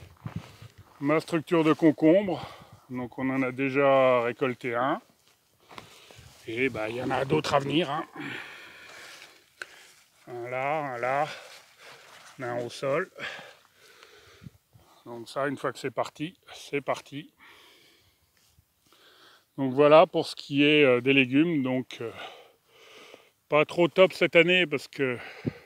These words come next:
bah, le manque d'eau a fait qu'on est obligé d'arroser et ça reste assez loin. Donc ça fait pas mal de balades avec les arrosoirs. Mais globalement, ça va bien. Et au niveau des arbres, euh,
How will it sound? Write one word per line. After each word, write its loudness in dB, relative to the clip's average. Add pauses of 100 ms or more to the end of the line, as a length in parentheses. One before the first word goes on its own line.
(920)
bah, 4
le 4
manque 4
d'eau 8
a 8
fait 0
qu'on -2
est 0
obligé 0
d'arroser 6
et 0
ça 2
reste 0
assez 0
loin. 4
Donc -2
ça -12
fait -8
pas 2
mal 2
de 0
balades 2
avec -2
les -2
arrosoirs. -2 (1120)
Mais -4
globalement, 6
ça 2
va 4
bien. -2 (1040)
Et 0
au 4
niveau 6
des 4
arbres, 6
euh, -2